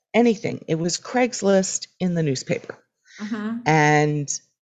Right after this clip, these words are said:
Speaker 1: he's circling apartments. I mean, you could, um,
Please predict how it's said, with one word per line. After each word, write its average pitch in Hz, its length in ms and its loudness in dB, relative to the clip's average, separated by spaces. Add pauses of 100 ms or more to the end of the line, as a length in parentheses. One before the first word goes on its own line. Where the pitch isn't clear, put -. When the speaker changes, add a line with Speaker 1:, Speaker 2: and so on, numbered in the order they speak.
(140)
Speaker 1:
he's 175 380 -4
circling 208 500 4
apartments. 175 1000 -2
I 160 40 0
mean, 160 200 0
you 160 120 -6
could, 170 340 -2 (680)
um, 131 680 -2